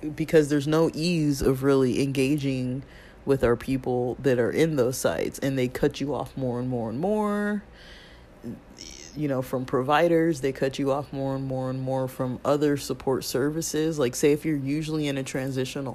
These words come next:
housing site, um, they're usually gonna collaborate with you if you're, like, a housing program. Like, why would they bar you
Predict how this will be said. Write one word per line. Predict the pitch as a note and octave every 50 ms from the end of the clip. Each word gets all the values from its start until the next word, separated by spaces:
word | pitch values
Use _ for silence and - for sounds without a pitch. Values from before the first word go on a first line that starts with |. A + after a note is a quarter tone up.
| -
housing | - C3 C3+ C#3 D3+ D3+ C#3+ C3 B2+ B2 B2 - -
site, | - - - - D3 D3+ D3+ C3+ B2+ B2+ B2 - - - - - - - - - - - - - -
um, | - C#3 C3+ C3 B2+ B2+ B2+ B2 B2 B2 B2 - -
they're | A#2+ D3+ D#3+
usually | F3 E3 F#3 G3 F#3 G3 G3+ F#3
gonna | D#3+ D#3+ D3 C#3
collaborate | - - E3 D3+ C#3+ C#3 D3+ E3+ D#3+ C#3+ B2+ B2 A#2+ -
with | A2+ C3+ C3 C3 C#3+
you | C#3 C3 B2+ B2 B2
if | C#3 C#3 -
you're, | D3 D3 C#3+
like, | C#3 C#3 C3+ C3 -
a | B2+
housing | - - C#3+ D3 D3 C#3+ C#3+ B2+ C3
program. | - C3 B2+ B2+ B2+ C3 C3 - - - - B2+
Like, | - - C#3 C#3
why | C#3 C3+ C3+ C3+ C3+ C3+
would | C#3+ D3+ D#3+ D3+
they | C#3 D3 C#3+ C#3+ D3+ D3+ C#3+ C#3 - - - - - - - - - - - - - B2
bar | A#2+ C3+ C3+ C#3+ D#3 E3
you | D#3+ C#3+ D3 C#3+ C#3+ C#3+ C#3 C#3 C3+ D3+ C#3+